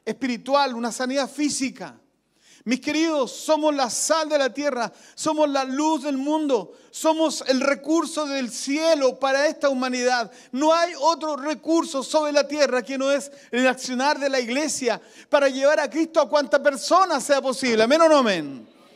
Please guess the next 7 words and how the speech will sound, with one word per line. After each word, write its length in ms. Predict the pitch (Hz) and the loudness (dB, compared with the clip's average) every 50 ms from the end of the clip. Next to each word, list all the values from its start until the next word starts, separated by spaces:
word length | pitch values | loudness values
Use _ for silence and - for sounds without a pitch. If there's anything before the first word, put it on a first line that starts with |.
| _ - - - - - - | _ -20 -20 -20 -20 -6 0
Y 120 | 247 277 | 2 4
el 80 | 302 294 | 4 4
Espíritu 460 | 269 285 - 330 339 339 330 320 302 | 2 2 2 2 2 2 0 -2 -4
Santo 460 | - - 330 330 330 330 330 330 302 | 0 2 4 4 4 2 -2 -6 -4
está 480 | 285 254 - - 311 311 320 294 277 240 | -4 -4 -2 2 2 4 4 4 2 2
para 280 | 285 277 277 269 269 269 | 2 2 2 2 2 0
empoderarnos, 880 | 277 254 - 285 285 269 262 254 254 277 311 311 285 262 226 175 - | -2 -4 -2 0 2 4 4 4 4 4 2 0 -2 -4 -6 -8 -10